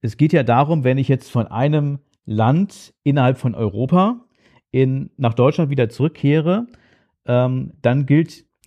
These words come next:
grundsätzlich, wie war ich im Land, aus dem ich jetzt komme, also in dem Fall aus der Schweiz, eben krankenversichert. Und weil man dort eben, so wird es halt eingestuft,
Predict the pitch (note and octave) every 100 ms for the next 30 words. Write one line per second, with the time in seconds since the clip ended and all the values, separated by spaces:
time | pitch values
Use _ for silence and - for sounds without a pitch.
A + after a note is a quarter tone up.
0 | - A2+ D3 D#3+ C#3+ C#3 C#3 C3+ A#2+ C3+
1 | B2+ A#2+ C3+ - C3+ A#2+ A#2 _ _ _
2 | _ B2 G#2+ A#2 E3 - - A#2 C3 C3
3 | B2+ A2 - B2+ C#3+ F3 G3+ - G#2+ G2+
4 | B2 A#2+ - G#2+ G#2 - G#2+ C3 F3+ -
5 | _ _ _ _ B2+ C3 C3 - C#3+ F3+
6 | C#3 A#2+ C3+ E3+ G#3+ - _ _ _ _
7 | _ A#2+ B2 A2+ A#2 C3+ A#2+ A#2 C#3+ D3+
8 | - C3 C3+ C#3 B2+ - _ _ _ _
9 | _ _ G#2+ G#2+ A#2 A#2+ A#2+ A2 - B2+
10 | C#3+ C3+ C3 B2+ - D3 - -